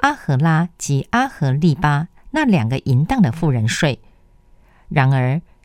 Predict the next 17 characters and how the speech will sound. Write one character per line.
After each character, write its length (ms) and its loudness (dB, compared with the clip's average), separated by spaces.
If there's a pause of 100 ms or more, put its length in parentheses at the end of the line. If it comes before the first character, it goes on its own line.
(120)
一 160 4
人 460 0
将 220 0
按 280 0
通 340 2
奸 340 2
和 280 -2
杀 260 0
人 280 0
流 200 0
血 160 -4
的 140 -4
罪 240 0
惩 280 -4
罚 200 -2
他 220 -2
们， 180 -2